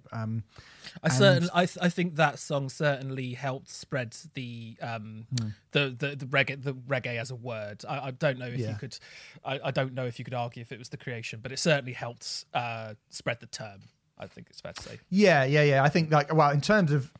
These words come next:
Speaker 1: yeah, giving it a gen-, a genre, a name.
Speaker 2: Yeah, yeah, yeah, yeah.
Speaker 1: You know, um, then, I mean, that has often been sort of cited as, as the moment that that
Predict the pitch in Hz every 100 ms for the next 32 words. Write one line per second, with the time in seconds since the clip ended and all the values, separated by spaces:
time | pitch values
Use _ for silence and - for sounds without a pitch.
0 | - - - 151 135 165 147 139 135 127
1 | 139 131 127 - 143 139 120 143 135 120
2 | 113 123 131 107 104 120 _ _ 180 131
3 | 110 107 120 120 120 - - - 139 135
4 | 135 135 139 131 131 123 123 - - 113
5 | 117 113 131 120 107 - - _ - 123
6 | - 113 107 110 104 - - - 117 107
7 | 107 104 101 - 113 107 - 113 113 110
8 | - 113 113 110